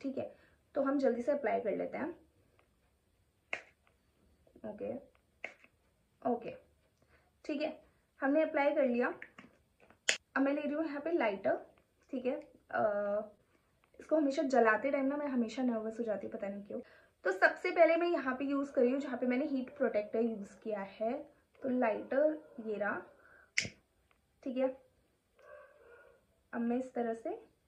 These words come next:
इसको जलाऊंगी। तो ये बहुत ही थोड़ा सा, मतलब, इसमें काला काला बना है, बहुत ही थोड़ा सा जला है।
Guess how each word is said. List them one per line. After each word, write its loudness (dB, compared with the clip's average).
इसको -12
जलाऊंगी। -10
तो -4
ये -2
बहुत -2
ही -2
थोड़ा 2
सा, 0
मतलब, 0
इसमें -4
काला 0
काला 2
बना 0
है, -4
बहुत -4
ही -2
थोड़ा 0
सा 0
जला 0
है। -12